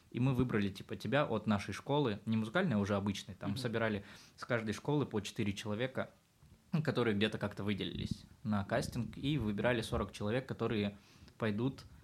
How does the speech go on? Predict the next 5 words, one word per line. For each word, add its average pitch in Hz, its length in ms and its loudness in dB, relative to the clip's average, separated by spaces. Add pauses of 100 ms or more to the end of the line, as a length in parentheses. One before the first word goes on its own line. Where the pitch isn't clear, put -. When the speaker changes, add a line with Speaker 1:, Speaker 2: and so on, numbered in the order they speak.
(760)
Speaker 1:
к - 60 -16
Назарбаеву. 101 760 0
<laughs> - 520 -10
Ну, 131 100 4 (100)
если, - 380 2